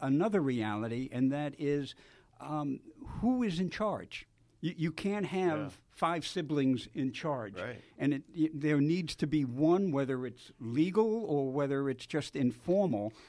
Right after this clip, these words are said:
Speaker 1: And then there's always, and I'm talking from personal experience,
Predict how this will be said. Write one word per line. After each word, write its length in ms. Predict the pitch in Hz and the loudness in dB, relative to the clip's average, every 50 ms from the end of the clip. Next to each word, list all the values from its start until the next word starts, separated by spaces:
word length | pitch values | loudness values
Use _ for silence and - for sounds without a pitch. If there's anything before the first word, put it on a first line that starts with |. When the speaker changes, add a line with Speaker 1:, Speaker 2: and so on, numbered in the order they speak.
| - - - - _ - | -20 -20 -20 -20 _ -4
Speaker 1:
And 220 | 131 131 143 143 156 | 0 2 2 4 4
then 180 | 165 185 180 | 4 4 4
there's 240 | 165 156 143 135 - - _ _ - | 4 4 4 2 -2 -6 _ _ 0
always, 380 | - 175 190 160 139 127 127 117 | 2 4 4 6 4 4 2 0
and 80 | 131 | 0
I'm 100 | 120 123 | 0 0
talking 340 | - - 156 147 - 147 117 | 0 0 0 2 2 0 -2
from 160 | - 123 110 | 0 -2 -4
personal 480 | - - - - 208 196 - 160 131 117 | -4 -4 0 2 2 2 4 2 0 0
experience, 680 | 110 - - - - 123 117 117 113 110 117 107 - | 0 -6 -10 -8 -4 -4 -2 0 0 0 -2 -2 -6